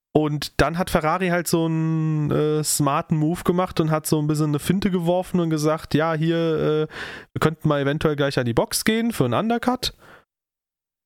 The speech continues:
Ich glaub, von Leclerc aus ging das, aber, ähm, starke Sache grundsätzlich, egal von wem. Und, äh,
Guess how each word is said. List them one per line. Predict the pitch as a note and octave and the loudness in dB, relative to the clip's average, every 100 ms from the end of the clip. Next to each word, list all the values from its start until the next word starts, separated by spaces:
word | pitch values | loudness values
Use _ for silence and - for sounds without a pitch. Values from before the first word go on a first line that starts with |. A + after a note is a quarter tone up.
| C3+ | -2
Ich | B2+ | 0
glaub, | C3+ | -2
von | - A#2+ | 0 -2
Leclerc | A#2 C#3 | 0 0
aus | D#3 E3 - | 0 -2 -4
ging | D#3+ | -2
das, | E3 D#3 | -2 0
aber, | B2 A#2+ A#2 A#2+ B2+ | 0 0 0 -2 -2
ähm, | A#2+ A#2 A#2+ - - - | -2 -2 -4 -6 -6 -2
starke | B2+ - C#3 C3 C3 | -2 0 0 0 0
Sache | B2 B2+ F3 | 0 -2 -2
grundsätzlich, | F3+ F3+ F3+ E3+ D#3+ | 0 0 0 -2 -2
egal | G#2 A#2 C#3+ | 0 0 0
von | D#3+ D#3 | 0 0
wem. | D#3+ E3+ - - - - - | 0 -2 -8 -14 -14 -8 0
Und, | D#3+ D#3 D#3 | 0 0 0
äh, | C#3+ D3+ D3+ | 0 0 0